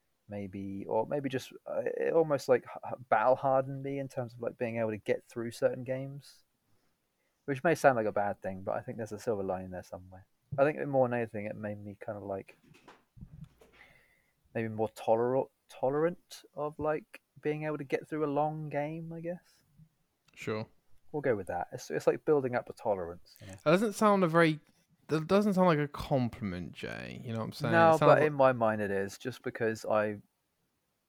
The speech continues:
Speaker 1: I feel like it's almost like having to work out. Like, when you play an R P G, it's almost like having, it's like a workout session, but one that goes on for, like, a year.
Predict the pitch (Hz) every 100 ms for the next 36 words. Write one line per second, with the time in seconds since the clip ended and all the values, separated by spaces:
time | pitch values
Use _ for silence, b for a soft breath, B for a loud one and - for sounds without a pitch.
0 | _ _ _ - - 151 139 127 - 135
1 | 156 139 123 127 - 131 117 117 104 113
2 | 104 117 95 - _ _ _ _ _ _
3 | _ - - 131 143 - 139 127 117 -
4 | _ _ _ _ _ 117 117 - 107 110
5 | 107 98 95 123 117 107 110 - 110 101
6 | 110 - 120 110 113 110 - 98 - 95
7 | - 98 95 107 104 107 101 104 113 107
8 | 104 107 98 98 95 _ _ _ _ _
9 | _ _ _ _ 101 92 101 95 98 90
10 | 87